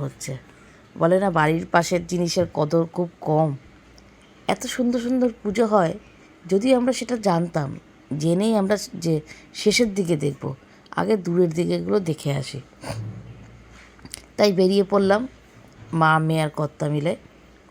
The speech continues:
এই দেখো বন্ধুরা, অশ্বিনী নগরের এই পুজোটা, ছোট্ট জায়গার মধ্যে এত সুন্দর, এত সুন্দর এই পুজোটা করে, বলার মতো না। পুজোটার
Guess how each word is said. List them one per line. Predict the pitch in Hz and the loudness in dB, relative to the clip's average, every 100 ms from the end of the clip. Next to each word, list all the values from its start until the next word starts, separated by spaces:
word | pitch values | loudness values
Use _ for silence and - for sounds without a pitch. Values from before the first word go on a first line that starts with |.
| - - - - | -20 -20 -10 -2
এই | 180 165 | 0 2
দেখো | 156 180 170 | 0 -2 -2
বন্ধুরা, | 165 160 185 - | 0 0 -2 -4
অশ্বিনী | 175 - 185 185 175 | -4 -4 -2 -2 0
নগরের | 160 165 156 160 | 0 -2 -2 -4
এই | - | -4
পুজোটা, | 151 147 147 156 170 - - - - - - - - - _ - _ - | -4 -4 -4 -8 -10 -20 -20 -20 -20 -20 -20 -20 -20 -20 _ -20 _ -10
ছোট্ট | - 180 - 180 160 | -6 -6 -2 -2 0
জায়গার | 151 156 165 | -2 -2 -2
মধ্যে | 170 160 156 - - | -4 -4 -6 -6 -10
এত | 156 - 240 - | -10 -6 -6 -6
সুন্দর, | - 156 170 185 180 143 | -8 -6 -4 -4 -6 -8
এত | 143 - 185 - | -10 -8 -8 -6
সুন্দর | 78 156 170 90 | -8 -6 -4 -4
এই | 82 | -6
পুজোটা | - 78 - 80 - | -8 -8 -6 -6 -6
করে, | - 160 - - - - - - - - - _ _ - - _ _ _ _ _ - - 151 | -6 -6 -8 -14 -20 -20 -20 -20 -20 -20 -20 _ _ -20 -20 _ _ _ _ _ -20 -10 -4
বলার | 151 147 147 | -2 0 -2
মতো | 131 143 139 | -4 -6 -6
না। | 139 - - - - - _ - - _ - _ _ _ _ - | -10 -16 -20 -20 -20 -20 _ -20 -20 _ -20 _ _ _ _ -10
পুজোটার | 202 214 220 | -4 -2 2